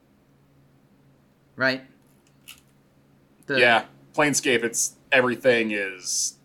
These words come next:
Speaker 2: it's like looking at everything through a funhouse mirror.
Speaker 1: Yeah, you, you have to crank it up to eleven to make them interesting and to make, to create conflict. Because if any of these people were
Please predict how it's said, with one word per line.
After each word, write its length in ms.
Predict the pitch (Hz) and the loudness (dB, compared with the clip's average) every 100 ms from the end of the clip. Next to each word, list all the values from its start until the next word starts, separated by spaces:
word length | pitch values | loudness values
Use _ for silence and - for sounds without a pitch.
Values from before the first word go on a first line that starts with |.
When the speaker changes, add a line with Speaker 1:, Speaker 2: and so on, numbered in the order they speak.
| _ _ _ _ _ _ _ - | _ _ _ _ _ _ _ -18
Speaker 2:
it's 120 | - | -6
like 180 | - 127 | 0 0
looking 240 | 127 123 110 | 0 -4 -2
at 40 | |
everything 380 | 104 101 104 98 | -2 -2 -8 -14
through 160 | 104 95 | -12 -12
a 40 | |
funhouse 520 | - 95 85 85 85 87 | -8 -8 -4 -6 -6 -10
mirror. 280 | 80 82 - | -10 -10 -10
Speaker 1:
Yeah, 120 | - 170 | -6 -4
you, 240 | 202 - | -4 -8
you 140 | 202 220 | -8 -4
have 160 | 294 302 | -4 -6
to 60 | |
crank 240 | - 226 214 | -8 -8 -6
it 80 | |
up 100 | 190 196 | -8 -8
to 100 | 165 | -8
eleven 640 | 160 170 160 151 147 147 - | -4 -4 -4 -6 -12 -16 -14
to 80 | |
make 240 | 151 151 151 | -8 -8 -8
them 160 | 147 147 | -12 -10
interesting 800 | 170 180 165 - 151 127 127 135 | -10 -8 -8 -8 -6 -6 -6 -10
and 380 | 127 135 131 123 123 _ _ _ _ _ _ - | -10 -8 -8 -10 -16 _ _ _ _ _ _ -12
to 100 | 165 | -10
make, 420 | 151 147 147 _ 160 147 - | -6 -8 -10 _ -20 -16 -14
to 60 | |
create 360 | - 156 147 147 | -10 -6 -6 -6
conflict. 640 | - 165 170 - 101 - | -6 -6 -6 -8 -14 -14
Because 220 | - 156 | -12 -10
if 80 | 139 | -8
any 180 | 165 185 | -6 -6
of 60 | 170 | -4
these 160 | 165 | -8
people 240 | - 165 156 | -8 -8 -8
were 220 | 120 | -10